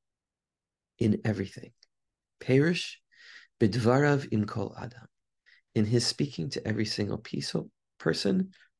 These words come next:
in his dealings with every single person, he was able to control his own desires. Kmo benusach hatfila, v'nafshi ke'afar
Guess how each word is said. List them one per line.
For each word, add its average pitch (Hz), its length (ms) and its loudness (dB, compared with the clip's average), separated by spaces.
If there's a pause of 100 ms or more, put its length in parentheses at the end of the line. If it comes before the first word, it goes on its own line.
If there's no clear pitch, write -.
(540)
in 113 100 4
his 107 260 0
dealings 165 800 0
with 117 180 -8
every 127 260 0
single 107 360 -4
person, - 580 -4 (460)
he - 140 0
was 107 200 0
able 123 280 0
to - 160 -12
control 139 680 -2 (140)
his 117 260 4
own 151 420 4
desires. 127 800 0 (1700)
Kmo 110 180 4
benusach 117 400 2
hatfila, 139 560 -2 (240)
v'nafshi 117 640 0
ke'afar - 680 -12